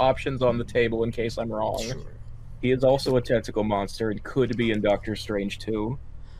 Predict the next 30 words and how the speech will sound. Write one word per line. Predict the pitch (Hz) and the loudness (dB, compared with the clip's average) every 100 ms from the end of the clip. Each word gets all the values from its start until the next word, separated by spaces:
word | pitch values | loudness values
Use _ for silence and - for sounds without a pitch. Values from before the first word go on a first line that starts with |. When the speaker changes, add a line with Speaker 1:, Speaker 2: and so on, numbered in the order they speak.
| - | -8
Speaker 2:
But | 214 226 - - - - 165 - | -4 -4 -6 -14 -12 -8 -6 0
you're | 262 | 2
right. | 233 139 - - | 2 0 -6 -8
That's | 165 202 - | 0 2 4
definitely, | 208 202 196 180 170 | 2 2 0 -2 -2
like, | 160 147 139 - - - - - | 0 -2 -2 -6 -12 -12 -12 -6
outside | 170 170 - 175 160 | -2 -2 2 2 2
the | |
scope | 151 - 175 165 | 0 4 4 4
of | 143 135 | 0 0
this | 151 | -2
show, | - 135 123 120 - | -2 -4 -6 -10 -12
so | - - 147 131 127 123 127 - - - - - - - - - - - - - - | -10 -4 -2 -2 -4 -6 -10 -12 -12 -12 -12 -12 -12 -14 -12 -12 -12 -14 -12 -12 2
I | 180 | 6
Speaker 1:
Yeah, | |
Speaker 2:
can | 170 | 8
Speaker 1:
like, | 170 185 | 6 6
Speaker 2:
see | 208 | 6
Speaker 1:
whoever, | 254 277 | 8 8
Speaker 2:
her | 254 | 8
not | 202 240 | 8 8
Speaker 1:
whoever | 269 285 | 8 6
Speaker 2:
in | 196 | 6
it. | |
Speaker 1:
made | 190 208 214 185 | 6 6 6 2
the | 165 185 - - | 2 2 0 -8
pages | 170 180 170 170 165 | 2 4 4 4 4
of | 156 127 | 2 2
this | 143 - | 2 0
prop | - - 160 151 151 | -8 -2 4 4 4